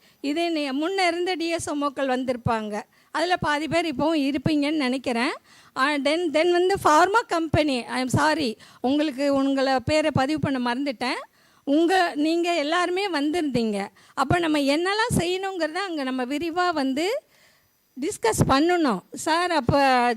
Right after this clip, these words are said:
டி ஜியும் அங்க சிறப்பு மருத்துவத்துறையில இருந்தாரு. ம-, ம-, அதாவது அயோத்திதாச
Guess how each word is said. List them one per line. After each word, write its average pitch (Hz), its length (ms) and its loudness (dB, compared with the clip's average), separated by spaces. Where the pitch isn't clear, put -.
டி 381 180 2
ஜியும் 349 360 2
அங்க 302 360 2
சிறப்பு 359 380 2
மருத்துவத்துறையில 285 720 0
இருந்தாரு. 285 460 2
ம-, 254 380 2
ம-, 240 80 0
அதாவது 247 680 2
அயோத்திதாச 320 720 0